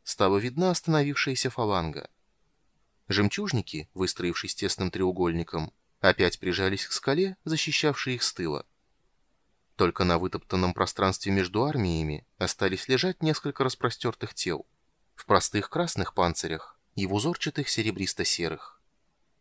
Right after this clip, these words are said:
Даймонд повелительно поднял руку, и вперед, медленным шагом, от которого затряслась земля, двинулись закованные в синюю броню всадники на огромных конях. Вот они разгонятся,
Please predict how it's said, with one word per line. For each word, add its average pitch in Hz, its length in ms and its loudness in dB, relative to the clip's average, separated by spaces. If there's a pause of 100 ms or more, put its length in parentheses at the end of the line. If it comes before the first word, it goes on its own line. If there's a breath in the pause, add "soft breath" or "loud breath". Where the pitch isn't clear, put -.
(1400)
Даймонд 98 500 2
повелительно 92 640 0
поднял 104 400 2
руку, 151 400 -6 (300)
и 92 80 -4
вперед, 95 500 0
медленным 95 460 2
шагом, 123 500 -2
от 92 100 0
которого 92 460 0
затряслась 95 500 -2
земля, 92 420 0 (380)
двинулись 90 520 0
закованные 98 600 2
в - 60 -2
синюю 107 360 0
броню 113 300 2
всадники 165 480 0
на 139 180 4
огромных 123 440 2
конях. 90 480 -2 (840)
Вот 95 240 4
они 101 180 4
разгонятся, 101 760 0